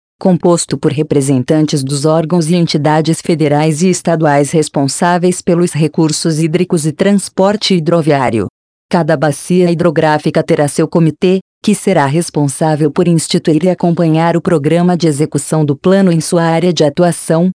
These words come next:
além de coordenar a integração entre os entes federativos.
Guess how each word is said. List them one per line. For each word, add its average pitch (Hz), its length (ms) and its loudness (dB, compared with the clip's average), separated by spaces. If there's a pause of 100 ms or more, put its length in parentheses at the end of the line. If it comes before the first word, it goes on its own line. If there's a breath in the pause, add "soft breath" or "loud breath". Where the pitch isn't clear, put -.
(180)
além 165 340 2
de 147 160 0
coordenar 151 600 0
a 156 40 0
integração 156 680 0
entre 139 220 2
os 147 180 0
entes 156 400 0
federativos. 165 1000 -2